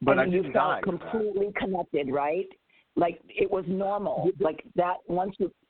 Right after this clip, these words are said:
Speaker 2: are at that threshold, it's normal. That's the way to communicate. You, you get it all.
Speaker 1: Yes,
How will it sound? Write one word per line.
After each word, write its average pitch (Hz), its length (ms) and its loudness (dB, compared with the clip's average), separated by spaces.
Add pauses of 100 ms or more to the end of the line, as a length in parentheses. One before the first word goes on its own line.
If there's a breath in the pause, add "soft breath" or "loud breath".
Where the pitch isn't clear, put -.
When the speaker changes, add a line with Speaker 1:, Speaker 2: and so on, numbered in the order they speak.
(280 soft breath)
Speaker 2:
are 170 200 2
at 185 220 0
that 165 220 0 (180)
threshold, 180 640 0
it's 160 260 -4
normal. 160 680 -2 (360 loud breath)
That's 160 240 0 (120)
the 180 80 0
way 165 260 0
to 170 120 -4
communicate. 151 720 -2
You, 143 240 -2
you 160 160 -2
get 156 220 -2
it 139 120 -4
all. 139 540 -4 (2250 loud breath)
Speaker 1:
Yes, 143 380 2